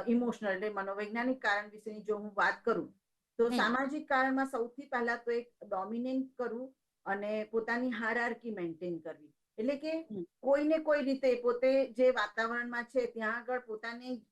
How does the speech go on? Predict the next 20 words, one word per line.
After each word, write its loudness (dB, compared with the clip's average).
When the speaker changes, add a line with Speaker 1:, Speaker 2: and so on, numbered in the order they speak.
Speaker 1:
પોતાનું -2
એક -2
મહત્વ 2
સ્થાપિત -2
કરવા 0
માટે -2
પોતે 2
કંઈક -8
એવી 0
વ્યક્તિ -6
છે -2
કે -2
જે 0
બીજાને -4
કંટ્રોલ 2
કરી -4
શકે -10
એવી, -4
એવી 0
રીતનું -6